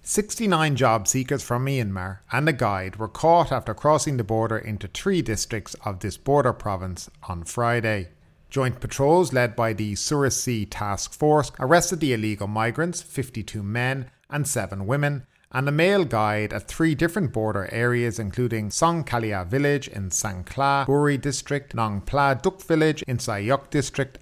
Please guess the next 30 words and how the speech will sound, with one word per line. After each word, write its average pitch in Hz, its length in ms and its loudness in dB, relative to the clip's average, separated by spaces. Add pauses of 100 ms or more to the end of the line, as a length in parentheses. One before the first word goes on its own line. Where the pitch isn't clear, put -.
(120)
and 160 200 0
Hua 160 300 0
Nam 98 380 -4
Khao 101 300 -4
village 139 420 2
in 165 140 -4
Muang 104 400 -2
district. - 560 -4 (100)
They 110 140 -4
were 104 160 -4
found 135 400 0
hidden 151 340 -2
in 117 80 0
forested 113 580 0
areas 151 580 2
to 120 60 -6
wait 175 220 6
for 131 140 2
vehicles 113 480 0
to - 100 -10
pick 87 200 -8
them 101 140 -6
up, 120 320 -4
said 127 220 -2
a 110 60 -4
source 95 500 -4 (100)
at 104 200 -8
the 104 140 -8
arresting 90 580 -8
team. 120 520 -2